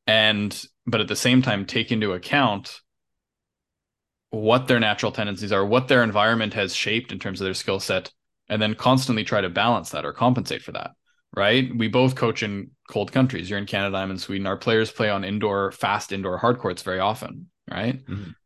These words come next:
Speaker 1: And so we know that our players are probably gonna tend to have,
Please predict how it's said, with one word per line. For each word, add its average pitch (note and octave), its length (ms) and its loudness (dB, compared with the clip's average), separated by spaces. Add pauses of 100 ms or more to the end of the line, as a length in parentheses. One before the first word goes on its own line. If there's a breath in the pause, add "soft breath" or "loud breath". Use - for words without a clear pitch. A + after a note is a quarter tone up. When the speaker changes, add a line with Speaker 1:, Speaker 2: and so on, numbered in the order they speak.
(140)
Speaker 1:
And A#2+ 160 0
so A2+ 640 2 (140)
we A#2+ 280 6
know A#2 500 4
that G2 140 -2
our G2+ 100 0
players G2+ 340 0
are G2 100 -2
probably A2+ 640 2
gonna G2 220 -4
tend G2 260 -6
to G2 80 0
have, F#2+ 420 -4